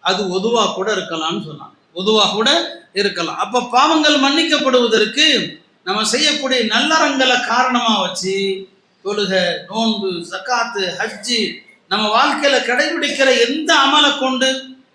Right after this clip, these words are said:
நீங்க ரோட்ல போகிற ஒரு மக்களுக்கு இடையூறு தருகிற ஒரு பொருளை அப்புறப்படுத்தினால் உங்க பாவம் மன்னிக்கப்பட அது காரணமாயிரலாம். எத்தனை சம்பவங்களை நபி ஸல்லல்லாஹு அலைஹி வஸல்லம் சொன்னாங்க.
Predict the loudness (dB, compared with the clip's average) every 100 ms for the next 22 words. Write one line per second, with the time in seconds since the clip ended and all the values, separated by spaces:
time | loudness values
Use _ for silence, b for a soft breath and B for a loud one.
0 | -10 -6 -2 2 4 4 2 0 4 4
1 | 6 4 2 0 -8 _ _ -6 -2 -2
2 | -2 -2 -2 -2 0 2 2 2 0 0
3 | 4 4 4 4 4 4 2 0 0 2
4 | 2 2 0 0 2 2 4 2 0 0
5 | 4 4 2 0 -2 0 2 4 2 0
6 | 0 -2 -2 -2 -2 -2 0 0 0 -2
7 | -4 -6 -4 -4 -8 _ _ _ -14 -8
8 | 0 0 2 2 2 2 2 0 -2 -2
9 | -2 -2 -2 0 0 2 2 2 -2